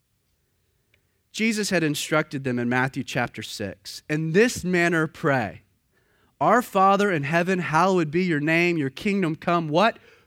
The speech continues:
"Your will be done on earth as it is in heaven."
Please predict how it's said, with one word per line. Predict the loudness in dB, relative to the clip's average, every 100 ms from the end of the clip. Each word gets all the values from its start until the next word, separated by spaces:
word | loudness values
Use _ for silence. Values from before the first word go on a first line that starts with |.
| _
"Your | -14 0 2 4 2 2 0 -4 _ _
will | -10 0 2 4 0
be | -2 -6
done | -2 -2 0 -2 -6 -16 _ _ _ -4
on | -4 -2
earth | -2 -2 -4
as | -6 -4
it | -8
is | -10
in | -10
heaven." | -14 -14 -20